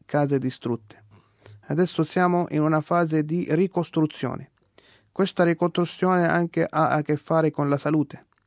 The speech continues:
Allora cerchiamo di fare questo dispensario per aiutare anche che la gente ritorna, perché questo ritorno dei rifugiati,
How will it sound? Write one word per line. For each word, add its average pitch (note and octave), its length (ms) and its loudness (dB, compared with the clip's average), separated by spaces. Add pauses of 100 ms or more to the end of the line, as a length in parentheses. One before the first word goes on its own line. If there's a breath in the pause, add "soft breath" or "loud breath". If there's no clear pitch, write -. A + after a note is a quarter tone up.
(440 soft breath)
Allora C#3 760 2 (300)
cerchiamo E3+ 580 2
di C#3 140 0
fare C#3 280 2
questo C3+ 320 -4
dispensario D#3 920 -2 (340 soft breath)
per D#3 200 0
aiutare D3 720 2 (300)
anche G3 460 0
che F3 140 2
la D#3 120 6
gente E3+ 380 0
ritorna, B2 520 2
perché - 520 -2
questo A3 300 0
ritorno D#3 640 2 (240)
dei C#3+ 200 2
rifugiati, D#3 800 0